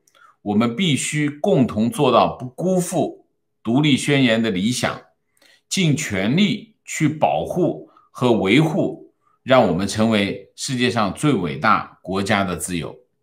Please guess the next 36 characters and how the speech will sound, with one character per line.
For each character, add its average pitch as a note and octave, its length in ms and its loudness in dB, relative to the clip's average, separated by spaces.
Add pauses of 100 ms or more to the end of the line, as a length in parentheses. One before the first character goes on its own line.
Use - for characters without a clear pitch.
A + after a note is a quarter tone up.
(720)
啊， B1+ 180 -12
这 - 160 -2
个 B2+ 80 2
讲 F2 240 -2
话 A2 180 0
非 C3+ 200 0
常 A#2 160 -2
有 F2 160 -2
力 A2 180 -2
量， E2+ 240 -4 (540)
也 A2+ 160 2
很 C3+ 120 8
感 C#2 240 0
人 A#1+ 300 -10
啊， - 140 -18
也 F2 160 -6
很 G#2 100 0
感 C2+ 240 -6
人。 - 140 -20 (600)
就 B2 140 0
是 G#2 540 2
特 C#3+ 240 4
别 A2+ 160 4
是 A2 160 -2
在 G#2+ 280 2
现 A#2 240 0
在 G#2+ 280 0 (120)
啊， - 220 -20 (220)
特 D3 120 0
别 A2+ 140 0
是 A2 140 -6
在 A2 120 2
现 G2 300 -2
在， G2+ 300 -2
就 G#2 100 -6
是 F2 400 -8